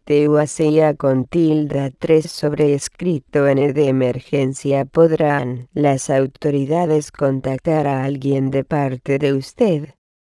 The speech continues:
Podrán hacerlo si usted ha sometido su I N F O R M A C I A con tilde tres sobre escrito N en el sistema de contacto de emergencia.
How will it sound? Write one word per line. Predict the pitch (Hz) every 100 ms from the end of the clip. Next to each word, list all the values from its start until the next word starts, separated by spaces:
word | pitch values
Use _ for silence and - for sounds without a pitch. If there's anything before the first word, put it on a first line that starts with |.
| _ _ _ _ _ _ _ _
Podrán | - 175 160 170 151 147
hacerlo | 135 135 - 180 160 139 131 127 - _ _
si | - - 147 131
usted | 131 - 180 180
ha | 139 135
sometido | - 160 151 135 - 151 156 143 143
su | - 147
I | 147 135 151
N | 151 143
F | 139 - 147
O | 139
R | 139 139 143 131
M | 131 139 143
A | 135
C | - 160
I | 151 156
A | 147
con | - 135 131
tilde | - 143 139 135 139 -
tres | - 160 156
sobre | - 147 151 151
escrito | 143 - - 175 156 - 147 143
N | 139 139
en | 139
el | 135 135
sistema | - 127 - - 160 156 156
de | 143 135
contacto | - 135 135 131 131 - 156
de | 139 135
emergencia. | 131 127 123 - 139 131 135 - 135 123